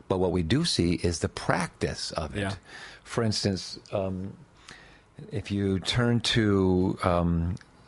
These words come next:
Speaker 1: Psalm fifty-five sixteen and seventeen, uh, the psalmist says, "As for me, I call to God, and the Lord saves me." That's verse sixteen.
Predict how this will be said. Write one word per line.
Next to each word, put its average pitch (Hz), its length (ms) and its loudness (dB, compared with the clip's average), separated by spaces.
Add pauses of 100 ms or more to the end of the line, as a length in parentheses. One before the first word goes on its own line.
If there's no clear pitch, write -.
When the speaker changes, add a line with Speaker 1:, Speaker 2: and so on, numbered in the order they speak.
(240)
Speaker 1:
Psalm 113 580 2
fifty-five 101 800 4
sixteen 80 760 0 (680)
and 95 140 0
seventeen, 85 580 2 (640)
uh, 82 340 0
the 90 100 2
psalmist 104 440 2
says, 90 240 2
"As 113 360 2
for 120 160 4
me, 92 400 4 (500)
I 95 180 4
call 123 360 2
to 127 160 2
God, 87 500 4
and 92 140 2
the 90 60 2
Lord 98 280 2
saves 98 380 2
me." 80 160 4
That's 85 220 2
verse 95 240 0
sixteen. 80 680 -2